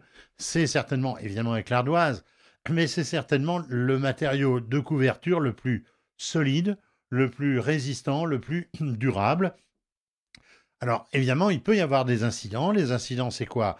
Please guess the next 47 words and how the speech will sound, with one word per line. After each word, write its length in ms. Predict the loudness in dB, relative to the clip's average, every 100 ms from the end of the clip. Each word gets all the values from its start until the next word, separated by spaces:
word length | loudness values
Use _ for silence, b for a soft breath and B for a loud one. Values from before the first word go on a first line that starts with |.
| B -12
Ce 120 | -8
sont 160 | -4
essentiellement 640 | -2 0 -2 -2 -2 -2 -2
des 180 | -2
incidents 540 | -2 -4 -4 -4 -4 -4
atmosphériques, 720 | -4 -2 -4 -2 0 0 -2 b b b
la 140 | -6 -2
grêle, 360 | 0 2 0 -2
une 160 | -6 -4
tornade. 580 | -4 -2 0 0 0 B B B -6
Euh, 300 | -2 0 0
c-, 400 | -2 -8 -10 -8
cela 260 | -8 -6 -6
peut, 380 | 0 2 4 2
euh, 200 | 0 -2
faire 240 | -6 -6
envoler 320 | -4 -4 -2 -2
les 140 | -4
tuiles, 400 | -2 0 0 -2
les 120 | -4
fissurer 680 | -6 -10 -10 -6 -2 -2 -4 B B -16
sans 260 | -4 -2
les 320 | 0 0 -2
envoler 380 | -2 -2 -4 -4
d'ailleurs. 500 | -6 -4 0 0 0 b b _ _
Je 140 | -14 -10
rappellerai 460 | -6 -4 -2 -4
qu'il 80 | -4
y 60 | -6
a 0 |
des 100 | -4
moyens 280 | -4 -4 -6
aussi 220 | -8 -10
pour 180 | -10 -10
sécuriser, 640 | -10 -8 -10 -6 -4 -6 B B B -4
euh, 160 | -2
les 160 | -2 -4
tuiles, 300 | -2 -2 -2
c'est-à-dire 280 | -6 -8 -6
qu'il 140 | -6
y 20 |
a 20 | -8
des 40 |
systèmes 380 | -10 -8 -8 -4
d'accrochage 580 | -4 -2 -4 -2 -2 -2
à 60 |
l'intérieur, 520 | -6 -8 -6 -6 -6